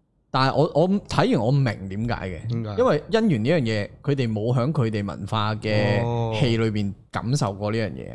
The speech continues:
Speaker 2: 哦，所以佢哋 feel 到呢啲有幾個字眼、詞彙、概念就已經
Speaker 1: 或者佢哋會，
Speaker 2: 啊。
Speaker 1: 哇，突然間將自己嗰個 marriage，西方嗰種加咗少少嘢落去，
Speaker 2: 哦。
Speaker 1: 令到佢，哎，佢畀咗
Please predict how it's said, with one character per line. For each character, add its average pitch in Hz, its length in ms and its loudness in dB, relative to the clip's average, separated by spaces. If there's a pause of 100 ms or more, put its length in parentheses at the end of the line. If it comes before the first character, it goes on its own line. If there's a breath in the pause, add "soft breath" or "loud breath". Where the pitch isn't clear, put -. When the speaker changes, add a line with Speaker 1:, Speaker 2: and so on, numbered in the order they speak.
Speaker 2:
哦， 139 500 -2
所 147 140 0
以 151 40 2
佢 143 80 -4
哋 120 200 -2 (140)
feel 143 340 -2
到 131 100 0
呢 127 200 -4
啲 131 240 -4
有 117 240 -2
幾 120 120 -4
個 117 420 2 (160)
字 - 180 -10
眼、 107 160 -2 (480)
詞 98 320 -10
彙、 104 180 -4
概 110 300 0
念 107 180 -2
就 101 140 -2
已 110 140 -2
經 123 360 -2
Speaker 1:
或 156 100 4
者 190 140 4
佢 160 260 4
哋 160 220 4
會， 156 240 4
Speaker 2:
啊。 - 60 -2 (100)
Speaker 1:
哇， 151 240 4
突 135 100 2
然 113 120 2
間 180 140 4
將 196 180 4
自 185 180 -2
己 117 180 0
嗰 127 240 0
個 160 100 2
marriage， 151 480 2
西 147 340 0
方 147 180 2
嗰 127 140 2
種 120 260 0
加 143 220 4
咗 131 120 4
少 123 160 0
少 120 140 0
嘢 113 220 0
落 92 120 -2
去， 117 120 -8
Speaker 2:
哦。 117 180 2
Speaker 1:
令 117 140 0
到 117 80 2
佢， 131 160 0 (100)
哎， 202 140 4
佢 - 200 2
畀 135 160 2
咗 160 180 4